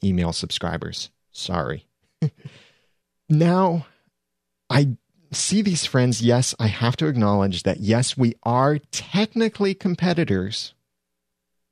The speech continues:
but we're not rivals. We are friends. We do collaborate on things. Cliff Ravenscraft and I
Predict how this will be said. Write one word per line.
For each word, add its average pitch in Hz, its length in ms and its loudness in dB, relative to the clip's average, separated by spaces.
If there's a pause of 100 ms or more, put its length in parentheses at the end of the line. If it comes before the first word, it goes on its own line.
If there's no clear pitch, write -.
but 156 160 2
we're 170 120 2
not 165 280 -2
rivals. 107 640 -6 (140)
We 123 220 2
are 147 220 0
friends. 127 720 -4
We 131 100 0
do 143 300 2
collaborate 92 760 -2
on 95 220 -4
things. 90 520 -8 (580)
Cliff 175 180 0
Ravenscraft 135 640 0
and 101 120 0
I 98 240 2